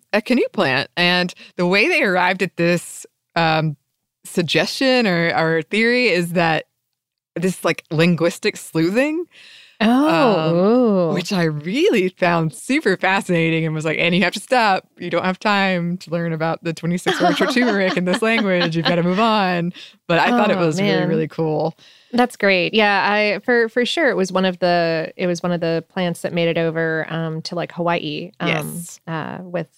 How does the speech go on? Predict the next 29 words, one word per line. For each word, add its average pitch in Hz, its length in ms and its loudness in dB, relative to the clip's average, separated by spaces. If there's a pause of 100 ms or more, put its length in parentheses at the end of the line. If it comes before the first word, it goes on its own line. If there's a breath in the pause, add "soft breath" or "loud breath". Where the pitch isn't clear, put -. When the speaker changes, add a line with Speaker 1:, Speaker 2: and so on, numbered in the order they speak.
(160)
Speaker 2:
some - 160 -6
of 175 60 -2
those 175 220 -2
migrations. 175 760 -10 (760 loud breath)
Speaker 1:
Yes. - 460 -4 (160)
Um, 185 500 2
and 202 400 2
as 226 300 0 (260)
we 214 100 0
mentioned 226 360 0
in 208 140 -2
our 196 180 -2
gingerbread 185 460 -2
recipe, 175 640 -4 (360 loud breath)
uh, 277 120 4
it's - 100 -4
not 147 160 -2
gingerbread 143 440 -6
recipe, - 360 -2
in 240 80 2
our 262 80 2
gingerbread 240 680 0
episode 180 720 0
<laughs> 508 300 -4
Speaker 2:
Mm-hmm. 233 420 0
Speaker 1:
that 208 200 2
had 240 340 -2
my 180 420 0
Speaker 2:
Hmm. 233 280 -4